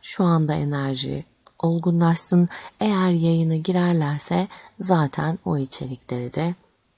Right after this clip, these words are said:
görüyor, tanıyor olursunuz. Aslında bundan sonra her şey sürprizlerle dolu olacak kanalda diyebilirim.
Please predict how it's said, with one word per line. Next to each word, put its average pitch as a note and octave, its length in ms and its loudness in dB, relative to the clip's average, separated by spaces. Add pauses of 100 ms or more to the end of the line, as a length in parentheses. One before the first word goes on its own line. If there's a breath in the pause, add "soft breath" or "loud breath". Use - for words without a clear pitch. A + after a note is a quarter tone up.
(280)
görüyor, D#3 540 2 (340)
tanıyor D#3 420 2
olursunuz. C3 720 -4 (560 loud breath)
Aslında G3 500 0
bundan G3 320 0
sonra F#3 340 0
her G#3+ 340 -2
şey F3+ 300 2
sürprizlerle D3+ 840 -2
dolu D3 220 0
olacak C#3+ 480 -4
kanalda C#3+ 520 -2
diyebilirim. C3+ 540 -4